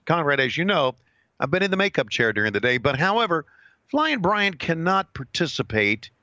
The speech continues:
in tonight's world title match. That's because he has an ankle injury. And he's telling us now that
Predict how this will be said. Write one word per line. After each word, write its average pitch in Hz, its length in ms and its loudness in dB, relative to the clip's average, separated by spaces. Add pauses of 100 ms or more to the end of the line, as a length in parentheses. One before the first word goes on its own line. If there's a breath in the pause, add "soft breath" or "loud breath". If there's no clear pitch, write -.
(300)
in 135 180 2
tonight's 143 480 0
world 139 280 -2
title 131 300 2
match. 123 460 0 (420 soft breath)
That's - 220 -2
because 131 380 0
he 120 540 0 (540)
has 127 600 0 (600)
an 135 160 -2
ankle 135 400 -2
injury. 95 500 -6 (560)
And 117 100 -2
he's 117 80 -2
telling 156 300 0
us 139 200 0
now 139 240 2
that 117 220 0